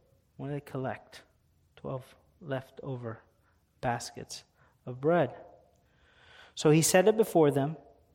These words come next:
and they ate, and some left over, according to the word of the Lord. Andrew thinks, you know, when Elisha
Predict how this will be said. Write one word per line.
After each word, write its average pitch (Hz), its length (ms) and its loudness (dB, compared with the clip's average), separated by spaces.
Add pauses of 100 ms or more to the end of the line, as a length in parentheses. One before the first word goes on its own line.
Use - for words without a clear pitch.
(140)
and 139 140 -6
they 139 200 -6
ate, 160 360 -6 (760)
and 131 140 -6
some 190 260 -4
left 175 240 -4
over, 190 320 -2 (500)
according 135 440 -4
to 135 120 -8
the 127 80 -6
word 117 220 -8
of 117 100 -14
the 120 80 -12
Lord. 131 280 -4 (2750)
Andrew 240 460 6
thinks, 156 540 2 (1200)
you 175 120 4
know, 170 80 6
when 165 320 4 (360)
Elisha 165 680 6